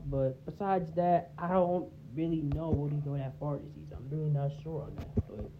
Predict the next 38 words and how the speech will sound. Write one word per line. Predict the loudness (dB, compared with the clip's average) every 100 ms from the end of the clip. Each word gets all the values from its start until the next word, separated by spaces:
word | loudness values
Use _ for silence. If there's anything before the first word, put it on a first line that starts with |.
| -18 -18 -16 -8
I | -6 -6
digress. | -10 -12 -12 -14 -16 -18 -18 -18 -10 -10 -10 -18 -18 -18 -20 -20 -20 -20 -20 -20 -18 -14
The | -14 -2 2
fifth | 2 2 -14 -10
seed, | -8 -8 -10 -4
now | 0 2 2
I | 0
got | -2 -4
the | -4
Philadelphia | 0 2 2 2 0
seventy-sixers. | 0 -2 -6 -8 -10 -10 -12 -12 -12
Now, | -6 -6 -6
I | -10 -10
say | -4 -2 0
this | 0 -2 -2
because | -6 -4 -4 -6 -12 -18 -18 -18 -18 -12
I | -6
love | 0 0 0
their | 0 2
offense. | 2 0 -2 -4
I | -2
love | -2 -2
their | -4
team. | -4 -2 0 -2 -4
Obviously, | -4 -2 2 2
you |
got | 2 0 -4
Embiid, | -6 -2 0 0 0
who's | -4
one | -2 -2
of | 0
the |
best | 0 -2 -2
centers | -6 -4 -6
in | -8 -8
all | -6 -6
of | -4
basketball, | -4 -4 -6 -6 -2 -2 -4